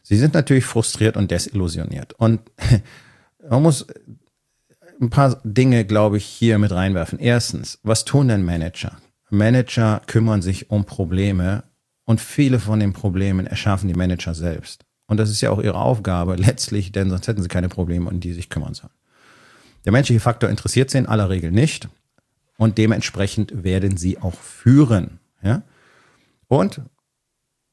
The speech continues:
die Realität zeigt ja, fünfundneunzig Prozent vorsichtig, vorsichtige, äh, Einschätzung, fünfundneunzig Prozent der Führungskräfte sind völlig fehl am Platze.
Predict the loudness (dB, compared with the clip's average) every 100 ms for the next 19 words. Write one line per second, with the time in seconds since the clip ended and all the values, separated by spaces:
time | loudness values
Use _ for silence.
0 | _ 0 2 4 2 0 -2 0 0 -2
1 | 0 0 0 -6 _ _ _ _ _ _
2 | _ 0 4 6 4 2 -2 -6 -8 -2
3 | 0 0 -4 -12 -10 -4 -2 -2 -4 -6
4 | -8 _ -6 -4 -2 -4 -4 -4 -4 -6
5 | _ _ -8 -6 -6 -4 -4 -2 -4 -4
6 | -6 -8 -2 0 2 2 -2 -6 -4 -4
7 | -6 -6 -6 -6 -6 -8 -6 -12 -12 _
8 | -4 -2 0 0 -2 -6 -8 -10 -16 -16
9 | -16